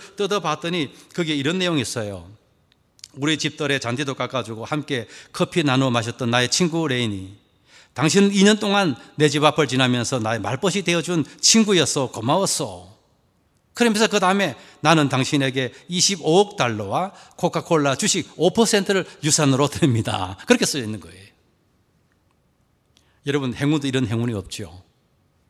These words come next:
여러분에게 이런 행운이 있으면 얼마나 좋으시겠습니까? 근데 그 행운이 있으면 그 돈을 가지고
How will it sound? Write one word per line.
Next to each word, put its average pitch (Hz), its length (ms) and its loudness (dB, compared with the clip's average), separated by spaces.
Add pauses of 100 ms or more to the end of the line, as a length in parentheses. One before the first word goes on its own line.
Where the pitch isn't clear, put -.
(720)
여러분에게 139 720 0 (260)
이런 139 220 2
행운이 135 260 4
있으면 120 360 0
얼마나 156 300 8
좋으시겠습니까? 127 920 4 (1080)
근데 160 120 -6
그 208 140 6
행운이 185 300 6
있으면 165 440 4 (160)
그 196 120 6
돈을 175 300 8
가지고 156 400 0